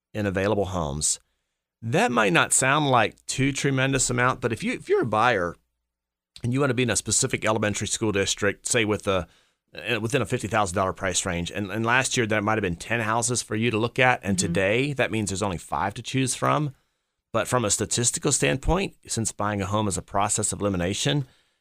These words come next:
Speaker 1: instead of having the ability to buy, to eliminate nine homes like you did last year at
Speaker 2: Mm-hmm.
Speaker 1: this time, you only have the ability to eliminate four homes right now. So that's a
Speaker 2: Yeah.
Speaker 1: ninety percent down to eighty percent drop that you can eliminate, and, and the numbers even get crazy if there's only one or two houses.
Speaker 2: Right.
Speaker 1: So just statistically, as the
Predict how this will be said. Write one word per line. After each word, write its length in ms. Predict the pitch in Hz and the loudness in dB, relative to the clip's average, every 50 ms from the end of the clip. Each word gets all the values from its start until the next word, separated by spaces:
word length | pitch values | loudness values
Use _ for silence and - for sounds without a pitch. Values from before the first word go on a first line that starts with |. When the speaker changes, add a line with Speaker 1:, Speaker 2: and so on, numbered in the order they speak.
| _ - | _ -4
Speaker 1:
instead 240 | 98 101 - - 127 | -2 0 2 2 2
of 80 | 120 | 2
having 280 | 113 120 123 123 127 120 | 4 4 4 4 4 4
the 60 | 110 | 2
ability 360 | 101 90 104 110 117 123 123 98 | 2 2 4 4 4 4 2 0
to 60 | 90 | 0
buy, 520 | 78 104 104 104 107 107 107 104 98 - - | 2 4 4 6 6 6 4 4 2 -2 -4
to 80 | - 113 | -2 -2
eliminate 360 | 101 104 120 123 110 98 - | 0 2 2 2 0 -2 -2
nine 360 | 60 90 92 92 104 120 127 | -2 -2 -2 0 0 0 0
homes 420 | 127 135 147 151 160 156 131 - - | 0 2 2 2 2 0 0 -2 -2
like 160 | 107 107 - | -2 -2 0
you 60 | 113 | 0
did 120 | 107 110 95 | 0 0 2
last 300 | 95 92 101 180 165 - | 2 2 2 0 0 0
year 60 | 139 | -2
at 60 | 131 | 0
Speaker 2:
Mm-hmm. 20 | |
Speaker 1:
this 120 | 160 131 - | 0 0 0
time, 200 | - 143 131 117 | 0 -2 0 0
you 80 | 135 | -2
only 140 | 143 139 127 | 0 0 0
have 120 | 127 120 117 | 0 0 0
the 80 | 113 | 0
ability 320 | 101 107 127 120 117 117 107 | 0 2 2 2 2 2 2
to 140 | 107 101 | 0 0
eliminate 420 | 78 73 107 117 113 104 98 - - | 0 2 0 0 0 0 -2 -4 -6
four 360 | - - - 160 180 170 131 | -14 -6 -2 0 2 2 2
homes 300 | 123 107 90 82 82 - | 2 2 0 0 -2 -2
right 160 | 82 76 - | -4 -6 -6
now. 140 | - 80 78 | -6 -8 -10
So 160 | 73 - - | -10 -6 -4
that's 220 | 107 123 143 - - | -2 -2 0 2 2
a 140 | 113 87 - - - | 0 0 -2 -8 -16
Speaker 2:
Yeah. 180 | 190 180 175 | -14 -10 -4
Speaker 1:
ninety 320 | 95 104 110 120 135 143 127 | 0 2 2 2 2 0 0
percent 360 | - 120 - - 123 113 90 | -2 0 0 0 0 0 0
down 140 | 117 117 107 | 0 0 0
to 40 | 87 | 2
eighty 220 | 95 131 151 151 | 0 0 0 0
percent 340 | - - - - 98 78 - | -2 -2 -2 -2 -2 -4 -4
drop 260 | - - 123 127 - | 0 2 2 2 2
that 120 | - 87 - | -2 -8 -8
you 60 | - | -6
can 80 | - 92 | -6 -2
eliminate, 460 | 87 104 139 135 95 87 87 95 - - | 0 0 0 0 0 0 -2 -2 -4 -6
and, 160 | 92 95 85 | -8 -8 -8
and 220 | - 95 95 87 92 | -8 -10 -8 -8 -6
the 80 | 92 | -4
numbers 260 | 101 127 127 117 98 101 | -2 0 0 0 -2 -2
even 100 | 107 104 | -4 -4
get 160 | 98 95 - | -4 -6 -6
crazy 340 | - - 127 123 123 107 - 104 | -2 0 2 2 2 2 0 -2
if 100 | 85 - | 0 0
there's 140 | 104 87 | -2 0
only 120 | 104 101 95 | 0 -2 -2
one 220 | 90 92 104 95 | 0 0 0 0
or 60 | 78 | -2
two 260 | - - 151 147 131 98 | 0 0 2 2 2 2
houses. 220 | 92 82 82 82 | 2 2 0 0
Speaker 2:
Right. 80 | - 117 | 0 -2
Speaker 1:
So 160 | - - 92 | 0 -2 -2
just 220 | 92 - 165 - - | 0 0 -2 -2 -2
statistically, 680 | - 113 104 - - 196 202 - - 120 - 101 104 | -4 -6 -4 0 0 0 0 0 -2 -2 -2 0 2
as 140 | 110 104 - | 2 0 2
the 160 | - 95 - | -2 -2 -2